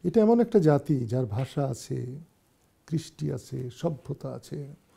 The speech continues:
কখনো কখনো জ্বলে ওঠার নজির আছে। তা এক সময় হবে,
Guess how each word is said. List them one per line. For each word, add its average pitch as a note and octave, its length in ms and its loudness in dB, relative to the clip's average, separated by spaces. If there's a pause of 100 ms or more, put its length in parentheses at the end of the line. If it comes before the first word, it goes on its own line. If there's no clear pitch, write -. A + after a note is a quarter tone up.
(500)
কখনো F#3+ 360 4
কখনো F#3 380 6
জ্বলে F#3 440 10
ওঠার F#3+ 360 8 (2750)
নজির D3+ 400 8
আছে। - 200 -4 (2250)
তা G#3+ 100 0
এক A#3 140 4
সময় A#3+ 220 2
হবে, G#3 240 6